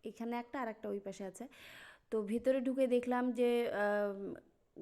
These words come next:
গাছের গুড়ি কেটে বা কাঠের অনেক রকম প্র-, মূর্তি তৈরি করা হয়েছে। মূর্তি বলতে, আহ, আকার, আকৃতি এইসব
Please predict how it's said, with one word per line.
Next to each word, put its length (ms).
গাছের 440
গুড়ি 300
কেটে 360
বা 140
কাঠের 560
অনেক 360
রকম 360
প্র-, 320
মূর্তি 540
তৈরি 280
করা 240
হয়েছে। 200
মূর্তি 460
বলতে, 440
আহ, 100
আকার, 380
আকৃতি 480
এইসব 240